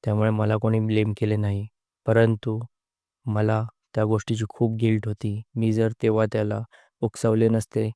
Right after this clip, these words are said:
तर कदाचित तो अशी मस्ती त्याने केली नसती. परंतु आज दीपकने त्याच्या मनातले सांगितले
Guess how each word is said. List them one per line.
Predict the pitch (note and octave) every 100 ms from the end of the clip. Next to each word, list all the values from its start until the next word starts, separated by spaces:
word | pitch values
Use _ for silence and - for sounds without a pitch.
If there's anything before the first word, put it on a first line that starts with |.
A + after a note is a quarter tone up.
| _ _ -
तर | G2 G#2
कदाचित | A2+ A2 G2+ A#2 A2+ _ _ _ _ _ -
तो | A2+ A2 A#2 _ _ _ -
अशी | A2 B2
मस्ती | A#2 A2+ -
त्याने | A2 A2 A2
केली | A2+ A2
नसती. | A2+ G#2+ - G#2 G#2 _ _ _ _ -
परंतु | A2 G#2+ G#2+ - G#2+ A2 - _ _ _ _ _ _ _ _ -
आज | A2 G#2+ G#2+ - - _ _ _ _ _ _ _ _ _ _ _ _ _ _ -
दीपकने | A2+ G#2 A2 G#2 A2
त्याच्या | G#2+ G#2 G#2+
मनातले | G#2+ G#2 G2+ A2
सांगितले | - G#2 G2+ G2+ G2+